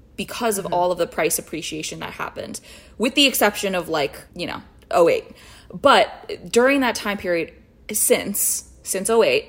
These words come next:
Speaker 1: in the past, what is it, fourteen years? God,
Speaker 2: Mm-hmm.
Speaker 1: my basic mental math needs a little work.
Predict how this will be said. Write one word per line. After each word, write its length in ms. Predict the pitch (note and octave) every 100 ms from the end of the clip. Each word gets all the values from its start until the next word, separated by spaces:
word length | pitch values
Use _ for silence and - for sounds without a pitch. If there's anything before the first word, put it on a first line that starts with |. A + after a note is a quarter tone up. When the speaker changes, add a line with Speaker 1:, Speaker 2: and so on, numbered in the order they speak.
| -
Speaker 1:
in 100 | F#3
the 80 | F3
past, 640 | - F3 - - - -
what 160 | E3+ D#3
is 100 | D3+
it, 220 | D3 - -
fourteen 520 | - E3+ - A#3+ C#4
years? 340 | C#4+ E4+ D#4+
God, 220 | - - - - G3+
Speaker 2:
Mm-hmm. 220 | F#3 E3+
Speaker 1:
my 120 | D#3+
basic 380 | F3 F3 F3+ E3+
mental 220 | D#3 E3
math 200 | D3+ D3+
needs 220 | D#3+ D3+
a 20 |
little 200 | D#3 D3+
work. 200 | D3+ D3+